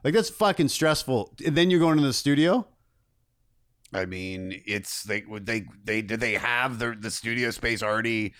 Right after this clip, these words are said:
Speaker 2: rented out, maybe,
Speaker 1: I think
Speaker 2: or
Speaker 1: they did, and I think they
Speaker 2: That's
Speaker 1: I
Speaker 2: probably the way of dealing with it. It's, it's just like,
Speaker 1: Yeah.
Speaker 2: what are we gonna do? It's like, we, we, we're
Speaker 1: It's
Speaker 2: a
Speaker 1: like when
Speaker 2: band.
Speaker 1: we're on stage.
Speaker 2: Yeah,
Speaker 1: You,
Speaker 2: it
Speaker 1: you can have all the shit in the world going on in your life, but when you're on stage doing stand-up, it's like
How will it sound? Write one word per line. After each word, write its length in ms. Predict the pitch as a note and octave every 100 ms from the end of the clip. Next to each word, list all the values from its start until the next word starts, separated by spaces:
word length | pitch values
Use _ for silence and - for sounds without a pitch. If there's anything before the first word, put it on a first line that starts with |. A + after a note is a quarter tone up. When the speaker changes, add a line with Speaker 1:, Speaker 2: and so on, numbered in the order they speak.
| - - _
Speaker 2:
rented 400 | F#2 G#2 G#2+ G#2+
out, 260 | F#2+ G#2+ C3
maybe, 240 | C3+ D3+
Speaker 1:
I 120 | E3 G#3+
think 240 | - - F3+
Speaker 2:
or 40 |
Speaker 1:
they 140 | G3
did, 400 | F3+ C#3+ F3 G3+
and 140 | F#3+ E3+
I 80 | D3+
think 320 | F3 F3 -
they 480 | F3+ F3 E3+ D#3+ D#3
Speaker 2:
That's 160 | D#3+
Speaker 1:
I 60 | C#3+
Speaker 2:
probably 200 | D4 D#4+
the 80 | C#4
way 160 | C#4
of 100 | C#4
dealing 300 | G#3+ C#4+ F4+
with 180 | E3+ G#2+
it. 160 | G2 G#2
It's, 160 | C#3+
it's 280 | F#3 F3 -
just 180 | F#3+ F#3
like, 80 | F3
Speaker 1:
Yeah. 120 | F#3+
Speaker 2:
what 60 |
are 20 | F#3+
we 60 |
gonna 180 | A3+ A#3+
do? 340 | G#3+ C#4+ D#3 B2
It's 160 | C3+
like, 220 | D#3 C#3+
we, 180 | C#3+ D3 C3
we, 240 | C#3 C3 -
we're 160 | C3 C#3+
Speaker 1:
It's 100 | C3+
Speaker 2:
a 40 |
Speaker 1:
like 100 | F#3
when 80 | E3+
Speaker 2:
band. 80 | D3+
Speaker 1:
we're 80 | E3+
on 160 | E3 D3
stage. 520 | - D3+ D#3 G2 F2
Speaker 2:
Yeah, 300 | A#3+ C4 -
Speaker 1:
You, 120 | E3
Speaker 2:
it 60 | E3
Speaker 1:
you 100 | D#3
can 60 | D#3+
have 100 | D3
all 220 | D3+ D#3+
the 80 | D3
shit 240 | - D#3+
in 80 | C#3+
the 60 | C3
world 200 | C3 B2+
going 160 | C3
on 140 | B2 A#2+
in 80 | A#2+
your 120 | A2+
life, 200 | A2+ C3
but 100 | C3+
when 120 | B2+
you're 100 | B2
on 140 | B2 A#2+
stage 300 | - B2+ A2
doing 160 | B2
stand-up, 420 | G#2+ A#2+ A#2 C3
it's 100 | A#2+ B2+
like 200 | A#2